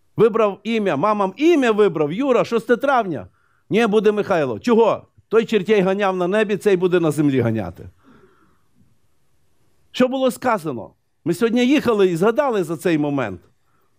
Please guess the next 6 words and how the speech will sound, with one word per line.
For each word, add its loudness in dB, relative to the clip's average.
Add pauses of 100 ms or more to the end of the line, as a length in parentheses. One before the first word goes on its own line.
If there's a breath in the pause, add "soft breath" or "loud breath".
(1600)
Було 2
сказано -4
пророче -4
слово, -2
Саша -12
каже. -16